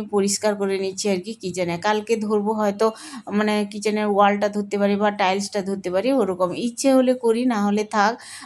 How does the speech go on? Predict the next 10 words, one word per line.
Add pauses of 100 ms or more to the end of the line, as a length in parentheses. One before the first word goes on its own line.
আহ,
থাকে
আর
কি। (460)
আর,
উম, (160)
মানে, (180)
কি
বলবো, (200)
আহ,